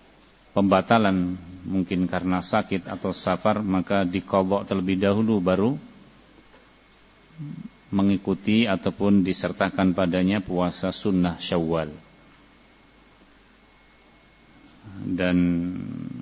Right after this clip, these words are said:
demikian yang disebutkan ahlul ilmi, bahwa yang dimaksud dengan seorang yang akan mendapatkan seperti puasa setahun,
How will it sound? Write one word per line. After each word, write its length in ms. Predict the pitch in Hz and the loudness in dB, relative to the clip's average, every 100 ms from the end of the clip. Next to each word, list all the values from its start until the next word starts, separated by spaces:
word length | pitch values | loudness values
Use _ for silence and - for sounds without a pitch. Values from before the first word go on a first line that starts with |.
| - 123 113 | -14 -10 -4
demikian 580 | 98 101 110 135 110 101 | 2 4 6 8 8 8
yang 240 | 98 90 90 | 4 4 0
disebutkan 640 | 92 - 90 92 - 92 | -2 -4 -4 -4 -2 -2
ahlul 240 | 85 92 | -2 -2
ilmi, 400 | 87 92 90 120 | 0 2 2 2
bahwa 320 | 135 104 98 95 | 2 2 2 2
yang 240 | 92 90 | 2 2
dimaksud 480 | 90 107 - - 101 | 2 2 0 -2 0
dengan 320 | 95 95 92 | 2 0 0
seorang 400 | - 101 101 98 | 0 2 4 4
yang 160 | 95 101 | 2 2
akan 400 | 98 - 95 95 | 0 2 2 4
mendapatkan 720 | 95 92 92 104 - 98 92 | 4 4 4 2 2 -2 -2
seperti 480 | - 90 92 - 95 | -4 -4 -4 -2 -4
puasa 400 | 98 98 92 98 | 0 0 2 -2
setahun, 560 | - 101 98 120 147 | 0 4 6 6 4